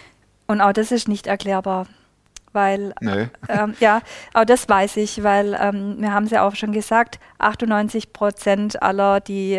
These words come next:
Speaker 1: sagen wir mal, so ein ganz heftiges Package mitmachen, kriegen, ähm, so Fatigue-Syndrom, dass du nicht mehr aufstehen magst, dass du, ähm, schlapp bist, ähm, dass du auch nicht raus willst, dass du keinen Drive mehr hast.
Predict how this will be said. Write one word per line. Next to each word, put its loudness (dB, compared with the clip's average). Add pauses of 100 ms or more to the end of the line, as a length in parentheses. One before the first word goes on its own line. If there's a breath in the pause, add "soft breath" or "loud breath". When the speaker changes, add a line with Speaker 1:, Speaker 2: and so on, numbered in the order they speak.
(140)
Speaker 1:
sagen -2
wir -2
mal, 0
so -8
ein -6
ganz 0 (380)
heftiges -2
Package -2
mitmachen, 2
kriegen, -2 (800 loud breath)
ähm, 4
so -4
Fatigue-Syndrom, -2
dass -2
du 0
nicht -4
mehr 0
aufstehen 0
magst, 0
dass 0
du, 2
ähm, 0
schlapp -2
bist, -2
ähm, -4
dass -2
du -2 (380 loud breath)
auch 4
nicht 0
raus 2
willst, 2
dass -2
du -4
keinen 0
Drive 2
mehr 0
hast. 0